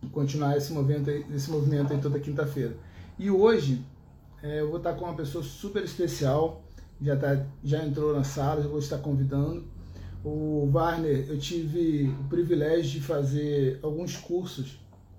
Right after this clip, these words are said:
no Rio, onde ele esteve presente na mesma turma. É um campeão, né, não só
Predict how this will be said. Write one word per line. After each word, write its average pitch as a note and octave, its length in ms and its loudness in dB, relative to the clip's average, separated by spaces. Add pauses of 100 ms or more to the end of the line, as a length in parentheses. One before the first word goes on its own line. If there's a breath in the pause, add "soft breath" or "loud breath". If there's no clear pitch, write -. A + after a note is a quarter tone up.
no E3 140 -4
Rio, D#3 600 -2
onde D3+ 200 -2
ele D3+ 80 0
esteve C#3+ 340 -2
presente C#3+ 480 2
na C#3+ 80 0
mesma C#3 360 2
turma. E3 560 -2 (420 loud breath)
É D#3+ 140 -4
um F3 140 -2
campeão, D#3+ 760 0 (160)
né, C#3+ 320 2
não C#3+ 220 2
só D3 480 0